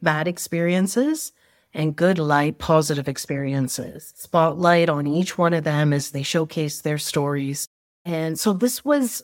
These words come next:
very much planned. And it was kind of fueled by not just this invitation by the company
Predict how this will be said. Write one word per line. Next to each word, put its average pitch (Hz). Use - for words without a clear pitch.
very 175
much 180
planned. 151
And 175
it 208
was 208
kind 339
of 403
fueled 208
by 170
not 226
just 208
this -
invitation 208
by 165
the 156
company 170